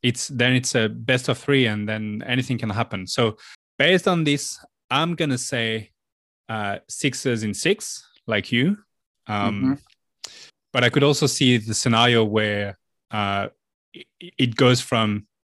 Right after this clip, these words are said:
Speaker 1: Sixers in four to Atlanta in seven, even winning on the road. Um, and, you know, proving that they, they
Speaker 2: Yeah.
Speaker 1: belong. Because Philly is good, but they do have some flaws. You know, Ben Simmons free
Speaker 2: But
Speaker 1: throw. <laughs> And,
Speaker 2: Atlanta,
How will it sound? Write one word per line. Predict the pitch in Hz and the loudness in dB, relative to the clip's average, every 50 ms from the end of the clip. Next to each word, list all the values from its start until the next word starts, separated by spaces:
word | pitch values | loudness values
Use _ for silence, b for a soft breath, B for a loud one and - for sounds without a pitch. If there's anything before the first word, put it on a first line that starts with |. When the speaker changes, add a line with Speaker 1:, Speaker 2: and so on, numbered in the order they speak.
| _ _ - | _ _ -8
Speaker 1:
Sixers | 123 - - 202 - - 135 123 | -4 -2 -2 0 0 0 0 2
in | 135 123 | 2 2
four | 123 - - 131 131 147 175 185 175 - _ _ _ - | 0 0 0 2 2 4 4 2 0 -2 _ _ _ -8
to | - 135 120 113 113 113 120 - | -6 -4 -2 -2 -2 -2 -2 -4
Atlanta | - 110 - - 110 110 107 113 104 101 | -6 -8 -6 -6 -6 -4 -4 -4 -4 -4
in | 101 104 | -6 -8
seven, | - - 113 101 101 95 98 - _ _ _ _ _ | -6 -6 -4 -4 -4 -8 -12 -14 _ _ _ _ _
even | 117 113 120 110 107 | -2 0 0 0 0
winning | 107 113 110 110 104 | 0 -2 -2 -2 -2
on | 104 104 | -4 -6
the | 101 101 | -6 -6
road. | 98 98 98 95 - - - _ _ _ | -6 -6 -8 -8 -10 -16 -20 _ _ _
Um, | 117 101 98 95 95 95 95 95 95 98 - _ _ _ _ _ _ _ - | -4 -4 -2 -2 -4 -4 -6 -8 -8 -10 -10 _ _ _ _ _ _ _ -4
and, | 151 160 151 135 123 117 113 123 123 | -4 0 2 2 4 4 2 0 0
you | 123 113 107 101 | -2 0 0 0
know, | 92 104 - _ _ _ | -2 -4 -6 _ _ _
proving | - 131 123 117 123 117 113 | 4 4 4 6 4 2 2
that | 104 113 104 95 | 0 -2 -2 0
they, | 110 107 110 | -2 -2 -2
they | 110 113 117 | -2 -4 -4
Speaker 2:
Yeah. | 104 | -4
Speaker 1:
belong. | 101 101 101 101 - | -4 -6 -6 -6 -2
Because | - 139 - 160 143 127 - B B B B B B B B B B B B _ | -2 2 4 2 2 2 -2 B B B B B B B B B B B B _
Philly | _ - 185 185 180 | _ 2 6 6 6
is | 151 127 - | 6 4 4
good, | 160 151 139 123 | 2 2 2 2
but | 139 127 | -2 0
they | 123 131 | 0 0
do | 120 117 139 135 | 0 2 0 0
have | 127 127 120 - | 2 0 -2 -4
some | - 123 110 | -6 -8 -10
flaws. | - - 110 101 110 107 - - - - _ _ - | -8 -8 -10 -10 -10 -10 -10 -10 -10 -14 _ _ -14
You | 107 | -12
know, | 107 113 - _ _ _ - 127 120 - _ _ _ _ _ _ _ _ _ | -12 -14 -16 _ _ _ -10 -10 -10 -10 _ _ _ _ _ _ _ _ _
Ben | - 240 135 110 113 113 110 | -16 -10 -2 0 0 0 0
Simmons | - - 123 113 113 107 - | 0 0 2 4 4 2 2
free | - 156 156 | 2 2 2
Speaker 2:
But | 139 127 | 4 4
Speaker 1:
throw. | 120 120 113 110 - - _ _ _ _ _ | 4 4 4 2 0 -8 _ _ _ _ _
<laughs> | - - - - - _ | -8 -8 -8 -8 -10 _
And, | - 131 127 127 127 | 2 2 4 4 4
Speaker 2:
Atlanta, | 131 139 151 165 190 - - 196 196 190 180 151 | 4 4 4 4 4 4 4 4 6 6 6 4